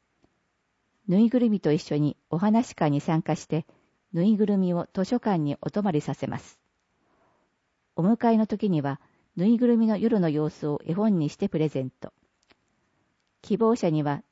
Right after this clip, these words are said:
ぬいぐるみたちが選んだおすすめの本のパックを貸し出します。お迎えには、マイリュウも参加。無料。日時、十一月二日土曜日、午後二時から、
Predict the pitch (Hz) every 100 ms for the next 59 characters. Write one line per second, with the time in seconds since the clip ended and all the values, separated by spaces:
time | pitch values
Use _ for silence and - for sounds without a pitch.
0 | _ _ 170 214 220 226 214 208 220 151
1 | 160 151 170 156 131 - _ - 160 202
2 | 214 208 202 196 202 151 165 185 - 151
3 | 143 151 - 151 - 139 151 _ _ _
4 | _ _ _ _ _ _ _ _ _ _
5 | _ _ - 160 214 240 240 233 202 143
6 | - - 196 226 202 135 - 117 - -
7 | - _ _ _ _ _ _ _ 165 156
8 | 165 160 - _ _ _ _ _ _ _
9 | _ _ _ _ _ _ 208 214 208 156
10 | 147 - _ _ _ _ - 170 220 208
11 | 196 190 - 170 - - - 147 _ -
12 | 165 208 151 123 - _ _ _ _ -
13 | 196 190 185 202 165 165 127